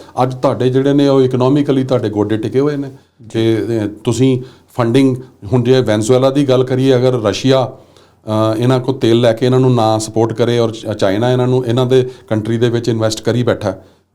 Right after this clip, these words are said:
Speaker 1: ਹਿਊਜ ਅਮਾਉਂਟ ਕਰੀ ਬੈਠਾ।
Speaker 2: ਜੀ।
Speaker 1: ਤੇ ਉਹਦਾ, ਉਹਦਾ ਰੀਜ਼ਨ ਹੀ ਇਹ ਸੀਗਾ ਕਿ ਇੱਥੇ ਆਇਲ ਰਿਜ਼ਰਵਸ ਹੈਗੇ ਨੇ। ਤੇ ਦੂਸਰੀ ਗੱਲ ਹੈਗੀ ਆ ਕਿ ਇਹ, ਇਹ,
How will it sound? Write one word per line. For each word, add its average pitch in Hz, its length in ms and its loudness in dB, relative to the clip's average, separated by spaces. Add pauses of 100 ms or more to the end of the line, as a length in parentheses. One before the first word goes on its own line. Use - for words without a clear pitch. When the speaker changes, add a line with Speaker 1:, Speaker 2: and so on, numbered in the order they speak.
(140)
Speaker 1:
ਹਿਊਜ 113 240 2
ਅਮਾਉਂਟ 113 280 0
ਕਰੀ 104 200 -2
ਬੈਠਾ। 95 260 -6 (260)
Speaker 2:
ਜੀ। 110 60 -12 (120)
Speaker 1:
ਤੇ - 160 -4
ਉਹਦਾ, 131 240 4
ਉਹਦਾ 127 320 2
ਰੀਜ਼ਨ 110 280 2
ਹੀ 156 140 4
ਇਹ 151 60 2
ਸੀਗਾ 139 300 2
ਕਿ 135 280 4
ਇੱਥੇ 131 360 4
ਆਇਲ 113 220 2
ਰਿਜ਼ਰਵਸ 120 380 -2
ਹੈਗੇ 107 380 0
ਨੇ। 135 200 0 (260)
ਤੇ 110 80 -4
ਦੂਸਰੀ 113 380 -2
ਗੱਲ 127 160 2
ਹੈਗੀ 120 220 0
ਆ 131 40 2
ਕਿ 127 360 2
ਇਹ, 120 100 -4 (100)
ਇਹ, 120 100 0